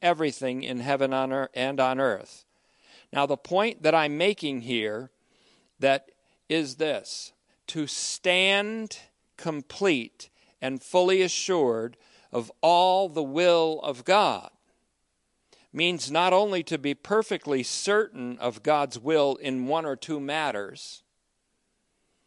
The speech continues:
about our personal lives, for example, but it means to be perfectly assured that God has irrevocably determined to sum up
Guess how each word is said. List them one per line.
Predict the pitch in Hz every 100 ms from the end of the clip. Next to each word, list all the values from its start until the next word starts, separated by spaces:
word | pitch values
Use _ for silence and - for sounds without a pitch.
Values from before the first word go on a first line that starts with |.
| _ _ _ _ _ _ _ _ _ _ _ _ _ _
about | 123 143
our | 131
personal | 120 151 147 - 127 123
lives, | 117 107 104 120 127 -
for | - 120
example, | 117 107 117 107 123 170 _ _ _ _ _ _
but | -
it | 175
means | 180 214 214
to | -
be | 165 165
perfectly | - 214 240 226 - 175 165
assured | 147 - 160 156
that | 143 139
God | 151 165 143
has | 143 143 120 -
irrevocably | 185 170 143 113 139 240 - 175 127 117 110 131 _ _ _ _ _
determined | 151 156 190 208 160 113 113 - _ _ _ -
to | 143
sum | - - 208 226
up | 147 139